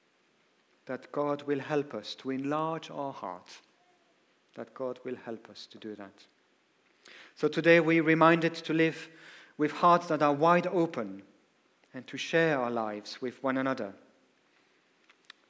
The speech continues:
Uh, Paul opened his heart saying, "Look, this is the kind of person I've been. This is what I went through for your own sake." There was no smoking, uh, screen in Paul,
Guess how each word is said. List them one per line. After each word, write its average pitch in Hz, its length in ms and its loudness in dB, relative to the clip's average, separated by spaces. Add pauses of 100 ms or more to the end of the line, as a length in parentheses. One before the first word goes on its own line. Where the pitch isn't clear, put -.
Uh, 113 280 -18 (200)
Paul 156 380 4
opened 151 400 -4
his 131 180 -6
heart 123 320 -4
saying, 131 380 -2 (220)
"Look, 156 160 0
this 170 180 -6
is 165 100 -6
the 165 80 -6
kind 156 260 -4
of 151 140 -10
person 147 320 -4
I've 135 240 -10
been. 110 340 -6 (1700)
This 135 200 -10
is 139 180 -6
what 139 140 -4
I 135 120 -2
went 135 260 -2
through 104 380 -8 (200)
for 139 120 -8
your 139 220 -2
own 147 120 0
sake." 110 440 -8 (1080)
There 143 100 -2
was 139 160 -2
no 165 180 2
smoking, 160 720 0 (300)
uh, 135 240 0
screen 160 460 2
in 127 100 -2
Paul, - 160 -8